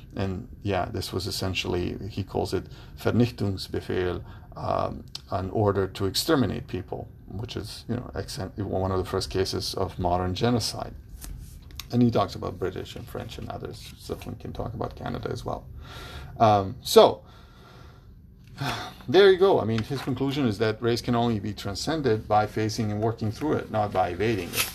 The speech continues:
And that's, that's the kind of basic, uh, con-, uh, constructionist, uh, uh, position. Uh, so, you know, instead of eliminating it, we should, uh, w-, work through it.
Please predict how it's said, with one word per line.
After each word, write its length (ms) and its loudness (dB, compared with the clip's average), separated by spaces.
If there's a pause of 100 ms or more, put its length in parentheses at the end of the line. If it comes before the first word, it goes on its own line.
And 120 -6
that's, 360 -6
that's 260 -4
the 100 -12
kind 280 -2
of 100 -8 (880)
basic, 480 2 (300)
uh, 320 -4 (580)
con-, 340 -4 (120)
uh, 200 -4 (120)
constructionist, 960 -2 (140)
uh, 320 -2 (420)
uh, 220 -2 (120)
position. 640 0 (340)
Uh, 300 0
so, 260 -4
you 140 -2
know, 280 -6
instead 280 -2
of 100 0
eliminating 640 2
it, 140 -4 (100)
we 160 -2
should, 280 -6 (140)
uh, 140 -8
w-, 320 -8
work 260 -2
through 280 0
it. 180 -12